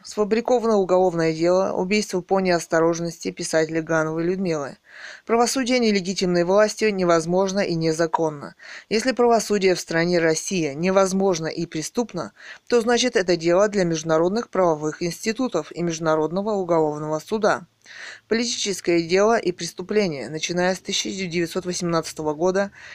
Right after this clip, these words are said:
длящееся во времени именно благодаря убийству террористическому легитимной власти Романовых, происходят сегодняшние преступления в России и мире. Ссылка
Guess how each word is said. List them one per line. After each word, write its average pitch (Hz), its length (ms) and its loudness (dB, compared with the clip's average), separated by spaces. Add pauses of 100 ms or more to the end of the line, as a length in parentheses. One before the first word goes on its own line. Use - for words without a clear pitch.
(140)
длящееся 202 600 2
во 165 140 2
времени 202 460 0
именно 175 420 0
благодаря 156 540 0
убийству 190 540 -6
террористическому 196 1160 -4 (320)
легитимной 202 640 0
власти 165 400 2
Романовых, 165 680 2 (340)
происходят 214 640 0
сегодняшние 170 640 0
преступления 160 640 -4
в 160 60 -2
России 151 440 -4
и - 160 -4
мире. 165 460 -2 (1120)
Ссылка 233 800 0